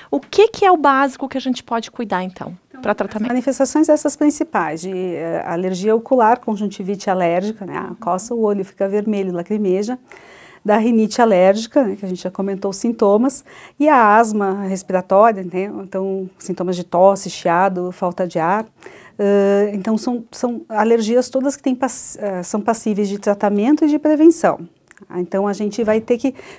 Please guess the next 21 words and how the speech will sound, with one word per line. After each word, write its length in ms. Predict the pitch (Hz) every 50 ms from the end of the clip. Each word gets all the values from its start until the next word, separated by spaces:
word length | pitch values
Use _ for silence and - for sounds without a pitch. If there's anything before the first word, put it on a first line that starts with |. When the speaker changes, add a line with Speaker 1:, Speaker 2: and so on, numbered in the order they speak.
| - - _ -
Speaker 2:
ãh, 260 | 247 247 254 254 240 233
individualizar 800 | 254 262 277 277 285 269 294 247 269 269 269 269 262 247 285 320
o 60 | 330
paciente, 500 | - 320 - - 180 160 165 - - -
tá? 220 | - 208 175 156
O 40 | 170
que 140 | - 277 277
que 100 | - 330
esse 160 | 320 - 285
paciente 420 | - 294 277 - 285 277 262 - 254
tem? 300 | 262 - 208 180 165 160
Ele 140 | 175 190 190
tem 160 | 196 226 214
só 180 | 214 - 233 226
rinite? 640 | 214 202 180 180 196 214 226 220 190 202 - -
Ele 260 | 170 175 190 202 208
tem 220 | 202 208 226 220 214
rinite 580 | 190 208 208 208 208 220 226 220 214 - 214
e 60 | 196 196
conjuntivite 680 | - 202 190 185 190 180 - 196 175 190 190 190 -
alérgicas? 720 | 175 170 190 202 214 214 202 185 175 180 - 175 - -